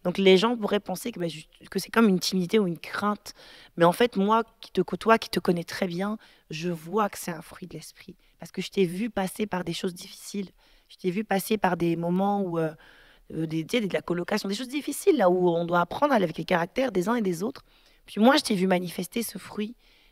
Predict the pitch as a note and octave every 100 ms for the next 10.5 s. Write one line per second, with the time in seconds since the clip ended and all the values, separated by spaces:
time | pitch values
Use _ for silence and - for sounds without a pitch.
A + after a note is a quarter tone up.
0 | _ _ - C#4+ B3 G#3 F3 F#3+ F#3+ G#3
1 | G3 F3 F#3+ - F#3+ F#3 G3 G#3 F3+ F#3+
2 | F#3 F3+ - E3+ - G#3 F3+ D#3+ D3+ E3
3 | - A3+ - _ _ - F3+ - A#3 F3+
4 | - - A3 - E3+ - F#3+ F3+ - G3+
5 | B3+ _ _ _ - F3 G3 - G3+ F3+
6 | G#3+ F#3+ F3+ A3+ F#3 - D3+ F3+ G#3 -
7 | F3 G3 E3+ E3 - _ _ F3 E3+ -
8 | E3+ F#3+ F3 E3+ F#3+ - _ _ _ F3
9 | A#3+ - - - G#3+ G3 - F#3 F3 -
10 | D#3+ D#3+ E3+ F#3+